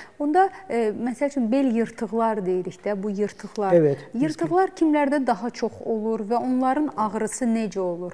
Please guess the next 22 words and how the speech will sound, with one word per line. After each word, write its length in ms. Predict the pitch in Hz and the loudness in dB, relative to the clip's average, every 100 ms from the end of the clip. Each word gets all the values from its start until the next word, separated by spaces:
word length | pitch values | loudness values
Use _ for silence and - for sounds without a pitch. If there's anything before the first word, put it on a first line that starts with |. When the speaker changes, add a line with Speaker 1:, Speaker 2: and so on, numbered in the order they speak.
| - | 2
Speaker 2:
Fazla 280 | 175 175 196 | 4 6 6
kilonuz 500 | 196 175 175 165 147 | 6 4 4 2 4
varsa, 380 | 143 - - - - _ _ - _ | 2 2 -6 -10 -12 _ _ -20 _
spor 380 | - - 180 175 | -8 -4 2 6
yapmadan 580 | 160 165 170 151 156 151 | 6 4 2 0 0 0
böyle 160 | 151 | 0
hareketsiz 800 | 165 156 147 147 139 - 143 - - | 0 0 0 0 -6 -4 -6 -6 -12
bir 240 | 143 151 151 | -12 -4 -2
hayat 360 | 143 147 156 | 2 2 2
sürüyorsanız, 680 | - 135 135 139 139 127 - - - - | -4 -4 -2 -4 -6 -10 -16 -20 -20 -20
sürekli 400 | - 202 180 185 | 0 4 4 4
masa 340 | 180 165 180 165 | 2 2 2 2
başında 380 | 156 160 156 | 0 0 0
hiç 200 | 151 - | -2 -4
kalkmadan 460 | - 151 - 151 147 | -4 -4 -2 -4 -4
sabahtan 500 | 151 147 147 135 156 | -2 0 0 -2 -2
akşama 360 | 143 - 143 147 | -2 -2 -6 -4
kadar 300 | 143 139 143 | -2 -2 -4
çalışıyorsanız, 720 | 135 123 - 135 135 123 - | -6 -6 -6 -6 -6 -12 -6
cep 220 | - 170 | 0 0
telefonuyla 680 | - 156 156 156 156 147 147 | 2 0 0 -2 -2 0 0
çok 160 | 147 180 | 2 -2